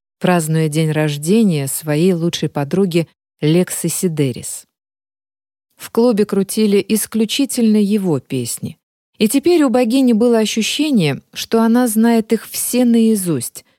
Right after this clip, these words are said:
отчего её тошнило от них ещё больше. Она изо всех сил старалась не обращать внимания на неумолкающий фальцет Аполлона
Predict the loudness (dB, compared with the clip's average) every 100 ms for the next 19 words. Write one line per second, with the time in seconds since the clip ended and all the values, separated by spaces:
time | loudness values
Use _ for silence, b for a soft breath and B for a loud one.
0 | _ _ -4 -4 -4 0 2 2 2 0
1 | 0 -2 -2 -2 2 4 2 0 -4 -4
2 | -4 -4 -2 -2 -2 -2 -4 -2 -4 -6
3 | -8 -10 -14 _ _ _ _ _ _ _
4 | _ _ -2 2 2 2 2 -2 0 -2
5 | -2 -2 0 0 -2 -4 -2 0 -2 -2
6 | -4 -2 -2 0 -2 -2 -2 0 2 2
7 | 2 -2 -6 _ _ 0 2 4 2 2
8 | 0 0 0 0 -2 -4 -2 -2 -2 -4
9 | -6 -4 -2 0 -2 -4